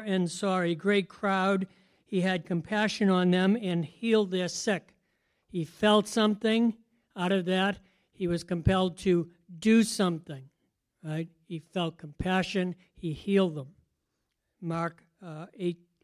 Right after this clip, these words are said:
oh, Mark six thirty-four,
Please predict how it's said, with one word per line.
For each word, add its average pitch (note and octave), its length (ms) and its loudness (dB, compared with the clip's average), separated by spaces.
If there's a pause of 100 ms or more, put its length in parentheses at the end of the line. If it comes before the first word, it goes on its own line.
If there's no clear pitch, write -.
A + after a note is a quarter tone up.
(840)
oh, F3+ 120 -8 (140)
Mark F3 300 -4
six - 280 -8 (380)
thirty-four, E3+ 640 -4